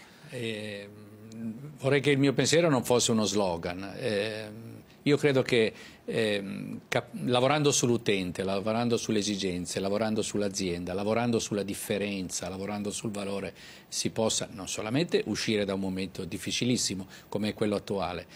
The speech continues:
ma, eh, esprimere tutta quella capacità di successo che il nostro Paese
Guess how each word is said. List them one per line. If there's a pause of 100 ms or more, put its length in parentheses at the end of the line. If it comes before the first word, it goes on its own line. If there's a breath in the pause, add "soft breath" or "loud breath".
(240 loud breath)
ma,
eh,
esprimere
tutta
quella
capacità
di
successo
che
il
nostro
Paese